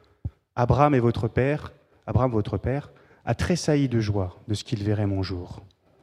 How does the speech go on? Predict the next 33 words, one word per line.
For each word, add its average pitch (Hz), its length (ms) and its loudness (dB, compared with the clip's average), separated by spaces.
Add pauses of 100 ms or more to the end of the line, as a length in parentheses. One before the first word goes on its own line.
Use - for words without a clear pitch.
(200)
Il 117 180 0
l'a 117 120 6
vu 107 300 0 (360)
et 123 80 0
il 104 100 -2
s'est - 160 -2
réjoui. » 90 540 -4 (720)
Les 98 60 -2
Juifs 110 240 -2
lui 95 80 -8
dirent, « 123 280 -2 (480)
Tu - 100 -2
n'as 104 120 2
pas 156 120 4
encore 143 300 4
cinquante 175 540 2
ans 202 100 6
et 151 80 4
tu - 160 2
as 131 100 8
vu 143 140 6
Abraham ? » 143 480 2 (920)
Jésus 107 280 2
leur 98 200 2
dit, « 101 420 -6 (800)
En 107 80 2
vérité, 104 680 0 (300)
en 110 80 0
vérité, 98 560 -2 (540)
je - 100 -2
vous 101 140 0
le 95 100 0
dis, - 400 -10